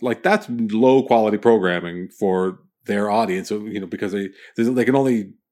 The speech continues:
draft N F L players once. So there's only so much N F L draft breakdown they can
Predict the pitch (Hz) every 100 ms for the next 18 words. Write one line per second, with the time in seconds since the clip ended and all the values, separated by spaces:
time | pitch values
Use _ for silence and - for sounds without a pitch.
0 | _ _ 135 - 92 101 120 120 120 113
1 | 107 113 107 101 90 98 110 - 101 95
2 | 98 92 107 104 113 107 101 - 117 117
3 | 107 101 90 101 117 113 - - 92 113
4 | - 98 98 95 95 92